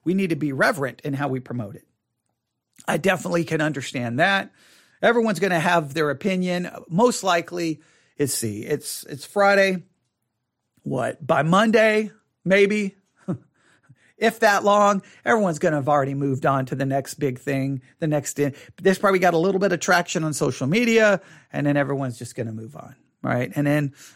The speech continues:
the billboards will be there, and I don't know how much, uh, how much billboards help market something. People are gonna see 'em, whatever. Maybe they'll go to chosen sucks dot com. Maybe they'll go watch The Chosen.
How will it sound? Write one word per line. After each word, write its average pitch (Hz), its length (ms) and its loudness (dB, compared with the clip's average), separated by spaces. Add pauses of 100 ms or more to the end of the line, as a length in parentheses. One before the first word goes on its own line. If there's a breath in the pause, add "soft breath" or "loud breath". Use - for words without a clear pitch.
the - 80 -2
billboards 147 600 0
will 147 60 -2
be 139 220 -2
there, 131 480 0 (440 soft breath)
and 113 460 -8 (500)
I 139 200 -2
don't 143 140 -2
know 131 180 -2
how 123 200 -6
much, 131 360 -8
uh, 139 160 -4 (200)
how - 200 -4
much 135 360 -6
billboards 131 460 -4
help 127 400 -4
market 135 400 -8
something. 135 480 -6 (460 soft breath)
People 165 180 0
are 147 60 0
gonna 143 160 -2
see 190 260 2
'em, 180 300 0 (400)
whatever. 151 420 2
Maybe 160 240 2
they'll 151 140 4
go 156 100 2
to 151 100 0
chosen 139 360 -2
sucks - 280 -2
dot 131 220 -2
com. 151 380 -2
Maybe 165 240 0
they'll 147 160 2
go 139 160 2
watch 135 340 -2
The - 80 -10
Chosen. 131 560 -4